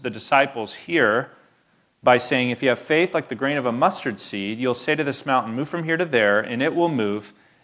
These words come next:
and nothing will be impossible for you."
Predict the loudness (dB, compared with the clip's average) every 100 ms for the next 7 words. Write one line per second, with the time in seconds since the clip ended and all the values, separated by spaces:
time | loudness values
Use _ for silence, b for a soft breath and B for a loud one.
0 | -8 -6 -4 -4 0 0 0 -6 -6 -6
1 | -8 -8 -6 -4 -4 -6 -8 -10 0 2
2 | 2 0 -2 0 -4 -6 -12 _ _ _
3 | _ -4 0 2 0 -6